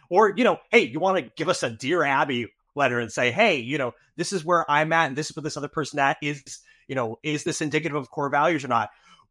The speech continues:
We'll read it and we'll, like, give you our take, our, our unprofessional take. But, uh, but yeah, no, we, we'd love to hear your thoughts on this or your other questions. And now,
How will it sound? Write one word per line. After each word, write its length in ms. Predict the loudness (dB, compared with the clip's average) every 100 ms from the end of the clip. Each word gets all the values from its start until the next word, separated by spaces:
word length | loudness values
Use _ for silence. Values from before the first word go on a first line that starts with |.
| _ _ _ _ _ -20 0
We'll 220 | 4 4
read 260 | 4 4 6
it 200 | 6 4
and 200 | 2 2
we'll, 200 | 4 4 6
like, 240 | 4 6
give 180 | 2 2
you 120 | 4
our 120 | 2
take, 520 | 2 2 4 2 -2 -2
our, 220 | 2 2 0
our 200 | -4 0
unprofessional 760 | -2 -2 -2 0 0 -2 -10
take. 360 | -4 0 0 0 0
But, 260 | 0 2
uh, 180 | 2 0 0 _
but 100 | -8 4
yeah, 220 | 6 6
no, 120 | 4
we, 180 | 2 -2
we'd 340 | -6 -6 -4 2
love 180 | 2 2
to 60 |
hear 120 | -4
your 160 | -2 -2
thoughts 340 | 0 0 0
on 160 | -2 -2
this 220 | -2 -4
or 80 | -2
your 120 | 0
other 140 | 0 -2
questions. 560 | -4 -6 -6 -12 _ _ _ _ _ _ _ _ _
And 160 | -2 2
now, 380 | 4 4 2